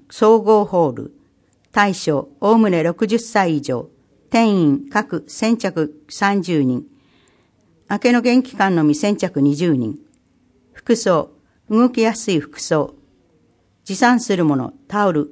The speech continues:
飲み物。問い合わせ、健康づくり課、スピカ文鳥社。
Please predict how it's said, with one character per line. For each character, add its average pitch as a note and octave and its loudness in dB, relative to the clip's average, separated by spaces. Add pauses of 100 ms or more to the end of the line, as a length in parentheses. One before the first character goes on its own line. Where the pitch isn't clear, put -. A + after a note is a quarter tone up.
(140)
飲 E3+ 2
み F3 2
物。 C3 -2 (920)
問 A#3 4
い G#3+ 2
合 F#3 2
わ F3 0
せ、 D3+ -8 (100)
健 C4+ 0
康 A#3+ 0
づ A3 -2
く F3 -4
り D3 -2
課、 - -10 (380)
ス - -20
ピ A3+ -2
カ F#3+ 0
文 F#3+ 0
鳥 D#3 -2
社。 - -10